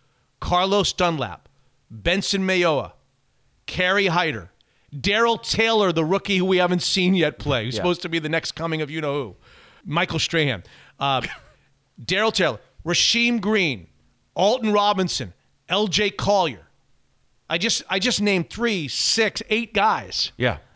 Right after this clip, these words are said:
Speaker 1: Not all of these eight guys are gonna be on the team and gonna be able to help. I can tell you that.
Speaker 2: Well, this is how Pete likes it. He likes to compete. He wants his guys to compete.
Speaker 1: <laughs>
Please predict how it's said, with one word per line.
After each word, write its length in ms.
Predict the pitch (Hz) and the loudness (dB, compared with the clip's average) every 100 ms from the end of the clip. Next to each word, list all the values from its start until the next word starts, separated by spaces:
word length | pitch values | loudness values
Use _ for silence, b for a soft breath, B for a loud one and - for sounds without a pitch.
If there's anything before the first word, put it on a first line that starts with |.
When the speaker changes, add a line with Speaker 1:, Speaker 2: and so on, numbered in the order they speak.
| _ - | _ -2
Speaker 1:
Not 220 | 180 262 | 2 4
all 180 | 254 254 | 4 4
of 60 | |
these 160 | 226 196 | 4 2
eight 180 | 226 220 | 0 2
guys 320 | 226 233 160 | 2 2 2
are 40 | |
gonna 160 | 170 165 | 0 0
be 120 | 165 | 2
on 140 | 190 196 | 2 2
the 60 | |
team 280 | - 214 196 | 0 -2 0
and 180 | 165 151 | -2 -2
gonna 140 | 170 | -2
be 80 | 175 | 0
able 100 | 175 | 0
to 60 | 139 | 0
help. 220 | 196 147 | 0 0
I 40 | 123 | -4
can 100 | 117 | -6
tell 140 | 185 | -2
you 100 | 147 | 0
that. 200 | 139 143 131 | 0 0 0
Speaker 2:
Well, 60 | |
this 100 | 175 | 0
is 60 | 196 | 0
how 100 | 190 | -2
Pete 200 | 190 208 | 0 0
likes 260 | 160 202 104 | 2 0 0
it. 80 | |
He 60 | 123 | 0
likes 180 | 226 - | 0 -2
to 60 | |
compete. 380 | - 135 180 101 | -4 -4 -2 -2
He 100 | 104 | 0
wants 200 | 214 226 | 0 0
his 100 | 170 | 0
guys 180 | 185 165 | 0 0
to 60 | - | 0
compete. 340 | - 349 190 | 0 0 0
Speaker 1:
<laughs> 60 | 330 | -2